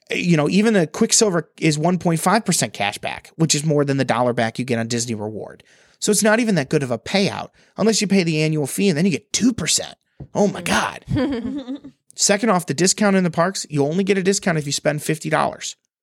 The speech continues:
Speaker 1: So if you go and buy a pair of ears for thirty-five bucks, there's no Chase Visa discount. It's gonna be fifty dollars or more to get the discount.
Speaker 2: Yeah.
Speaker 1: So,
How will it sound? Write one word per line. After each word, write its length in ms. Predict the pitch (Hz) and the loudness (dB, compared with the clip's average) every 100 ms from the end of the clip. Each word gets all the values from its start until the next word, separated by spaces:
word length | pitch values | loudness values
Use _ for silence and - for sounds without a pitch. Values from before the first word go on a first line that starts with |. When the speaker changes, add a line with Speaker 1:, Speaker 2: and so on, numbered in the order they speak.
| _ - | _ -4
Speaker 1:
So 140 | 135 | -2
if 80 | 135 | 0
you 80 | 135 | 2
go 160 | 147 | 2
and 100 | 175 | 2
buy 140 | 160 156 | 2 0
a 60 | |
pair 220 | 156 156 | 0 0
of 80 | 143 | 2
ears 280 | 147 170 180 | 2 0 0
for 100 | 156 | 0
thirty-five 480 | 151 143 143 143 135 | 0 0 0 0 2
bucks, 340 | 139 196 - - _ _ - | 0 0 -6 -10 _ _ -10
there's 140 | - | -2
no 120 | 311 | 2
Chase 240 | 214 151 127 | 2 2 0
Visa 260 | 110 - | -2 -4
discount. 400 | 104 - 135 170 | -4 -4 -2 -2
It's 100 | - - | -4 -2
gonna 100 | 196 | 0
be 80 | |
fifty 280 | 196 202 208 | 0 0 0
dollars 280 | 208 196 190 | 0 2 2
or 40 | 196 | 2
more 180 | 190 | 0
to 80 | 135 | 0
get 140 | 123 113 | -4 -4
the 40 | |
discount. 360 | 127 117 - 196 | -4 -4 -6 -8
Speaker 2:
Yeah. 220 | 175 175 _ _ - | -8 -10 _ _ -6
Speaker 1:
So, 380 | - 185 165 | 2 4 2